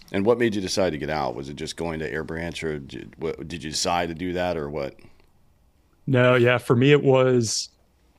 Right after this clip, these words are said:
Speaker 2: just wanting to make a clean break from the military. Like, I'd been in, you know, all post nine eleven. I enjoyed the deployment, did not enjoy garrison,
Speaker 1: Yeah.
Speaker 2: and just thought, like, "I'll, I'll try my hand in business."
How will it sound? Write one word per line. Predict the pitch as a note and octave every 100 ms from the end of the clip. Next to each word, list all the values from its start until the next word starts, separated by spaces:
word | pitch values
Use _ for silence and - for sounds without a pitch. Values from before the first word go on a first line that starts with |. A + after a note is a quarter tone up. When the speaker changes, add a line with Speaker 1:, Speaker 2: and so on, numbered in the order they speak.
| _
Speaker 2:
just | - C3
wanting | C3 C3
to | C3+
make | B2 A#2
a |
clean | A#2+ - C3 A#2+
break | A2+ A2+ A#2
from | -
the | A2
military. | G#2+ A2 G#2+ - A2+ A2+ A2
Like, | F#2+ F#2 -
I'd | B2
been | G2+ A2+
in, | A2 A2+ A2 - _ _
you | -
know, | G#2 F#2+ _ -
all | B2 A2 G#2+ -
post | - A2 G#2 -
nine | A2 G#2+
eleven. | G#2 G#2+ G#2+ G#2 G2+ - _ _ _ _ _ _ - -
I | C#3 C3 B2+ -
enjoyed | C3+ A2+ B2 C#3+ B2
the |
deployment, | A#2 C3 A#2+ A#2 C3 C3 C3 A2
did | A#2
not | A2+ A2+ C#3+
enjoy | G#2+ A2 G#2+
garrison, | G2+ G#2 G#2 G#2 A#2 G#2+ G#2 - - - -
Speaker 1:
Yeah. | G1+
Speaker 2:
and | - G#2 G#2 G2+
just | A2+ -
thought, | A2+ G#2+
like, | G#2+
"I'll, | B2 A2+ A2+ -
I'll | B2
try | - A#2
my | A2 G#2
hand | G#2 G#2+ G#2
in | G2
business." | G#2+ G2+ G#2+ G2+ - -